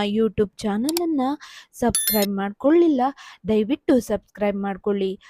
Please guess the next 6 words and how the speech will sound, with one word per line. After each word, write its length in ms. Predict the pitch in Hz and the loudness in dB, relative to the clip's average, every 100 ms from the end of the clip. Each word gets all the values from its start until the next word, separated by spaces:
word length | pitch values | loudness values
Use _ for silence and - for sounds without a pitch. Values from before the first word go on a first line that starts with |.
| - | -14
ಹಾಗೆ 400 | - 320 262 226 | 0 0 2 0
ಕೆಳಗೆ 400 | 208 262 339 247 | -2 -2 0 -2
ಕಾಣುವ 440 | - 208 202 202 320 254 | -4 -2 -2 0 0 0
ಕಾಮೆಂಟ್ 460 | - 254 294 370 - | -2 -2 -2 -2 -2
ಬಾಕ್ಸ್‌ನಲ್ಲಿ 720 | 190 214 214 208 190 294 262 302 - - - | 2 2 2 -4 -2 -2 -2 -4 -12 -12 -2
"ಅಮ್ಮ 240 | 277 311 | 0 4